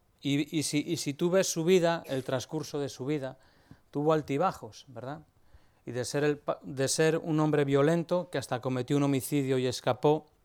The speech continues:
de Egipto, luego, al cabo del tiempo, estaba apacentando las, las ovejas de su suegro Yetro por el desierto, y dice la palabra que no había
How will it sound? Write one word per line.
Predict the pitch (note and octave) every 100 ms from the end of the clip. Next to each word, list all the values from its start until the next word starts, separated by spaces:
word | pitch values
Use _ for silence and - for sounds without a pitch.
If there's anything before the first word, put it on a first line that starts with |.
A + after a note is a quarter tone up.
| _ _ _ _ _ _ _ _ - _ _
de | - D3
Egipto, | D3+ C3+ - C#3+ - _ _ _ _
luego, | C#3 D#3+
al | F3
cabo | F#3+ F3+
del | F3 E3+
tiempo, | F#3+ F#3+ F3+
estaba | - E3 D#3+
apacentando | D#3+ D#3+ D#3+ D#3 D#3+ D#3
las, | D3 C3+ -
las | D3 C3+ C3 B2+ A#2+ - - _ _ -
ovejas | B2 C#3+ - C#3 C3
de | C3+
su | - C3
suegro | - C3+ C3 B2+
Yetro | A#2+ D#3 D3 D#3 D#3+
por | - C3
el | A#2+
desierto, | A#2+ F3 D3+ - C#3 - _ -
y |
dice | D3 D#3 -
la | D3+ D3
palabra | D3+ D#3+ E3 - - - _
que | - D3
no | F3
había | F3 F3 E3+ E3+